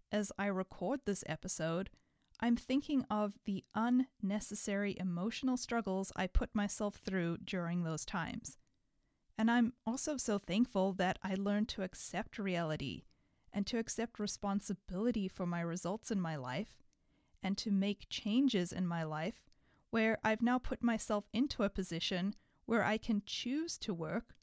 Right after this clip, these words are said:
or I can choose to take time off. And you know what? There have been some holidays that previously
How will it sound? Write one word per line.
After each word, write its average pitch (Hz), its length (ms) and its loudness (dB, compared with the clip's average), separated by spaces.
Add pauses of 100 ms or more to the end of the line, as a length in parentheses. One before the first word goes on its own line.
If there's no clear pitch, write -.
(320)
or 220 200 2
I 240 80 0
can 247 260 2
choose 233 540 0
to - 120 -4
take 180 280 -2
time 196 280 0
off. - 320 0 (800)
And 233 140 6
you 247 80 8
know 262 100 8
what? 247 300 2 (600)
There 233 160 6
have 330 240 -2
been 226 240 2
some 196 180 0
holidays 190 560 0
that 175 220 -4
previously 233 800 0